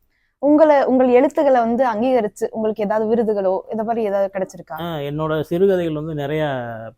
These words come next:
Speaker 2: pri-, பிரைஸ் வாங்கியிருக்கு.
Speaker 1: ம்.
Speaker 2: நிறைய போட்டிகளை கலந்துட்டு வாங்கினேன். சமீபத்திலோட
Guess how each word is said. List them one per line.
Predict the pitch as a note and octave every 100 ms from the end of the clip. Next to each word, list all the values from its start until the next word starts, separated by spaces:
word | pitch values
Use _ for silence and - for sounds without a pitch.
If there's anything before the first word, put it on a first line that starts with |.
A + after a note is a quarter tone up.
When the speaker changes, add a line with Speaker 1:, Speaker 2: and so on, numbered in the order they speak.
| _ -
Speaker 2:
pri-, | B2
பிரைஸ் | D3 D3 -
வாங்கியிருக்கு. | B2 B2+ G#2 G2+
Speaker 1:
ம். | G#3+ G3 F3+
Speaker 2:
நிறைய | B2+ C3
போட்டிகளை | B2+ C3 C3+ C3
கலந்துட்டு | B2 B2
வாங்கினேன். | A#2+ A#2+ D#3 D#3
சமீபத்திலோட | C3+ C#3 C#3 C3+